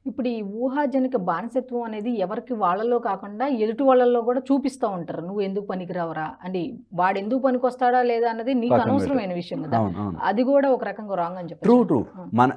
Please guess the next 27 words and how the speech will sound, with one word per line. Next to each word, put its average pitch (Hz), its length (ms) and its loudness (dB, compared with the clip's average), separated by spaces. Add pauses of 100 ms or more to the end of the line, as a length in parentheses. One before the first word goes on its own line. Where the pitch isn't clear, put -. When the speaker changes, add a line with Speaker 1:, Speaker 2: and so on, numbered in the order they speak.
Speaker 2:
ఇప్పుడు 135 440 0
నేను 139 200 4
అదే 143 140 8
అంటున్నా, 131 220 4
మన 113 220 2
లోపలికి 147 420 4
ఒకసారి 127 320 0
బానిసత్వం 117 560 0
వచ్చేస్తే 104 640 -4
Speaker 1:
ఉమ్. 269 180 -12 (280)
Speaker 2:
దాన్ని 131 400 4
తెంపుకోవడానికి 160 1300 4
Speaker 1:
ఉమ్. 185 180 -10 (240)
Speaker 2:
మనం 120 340 2 (140)
మనసు 135 600 -2
వెయిట్ 127 340 0
చేస్తుంటుంది. 101 460 -2 (460)
So, 147 80 6
నేను 151 680 2
అలా 143 180 8
ఉన్నాను 151 340 4
కాబట్టి, 139 640 2 (180)
ఆ, 87 100 -6 (180)
చాలా 175 200 8
ఎగ్జాంపుల్స్ 180 560 4
చూపిస్తుంది. 117 400 -6 (120)
Speaker 1:
ఉమ్. 190 200 -10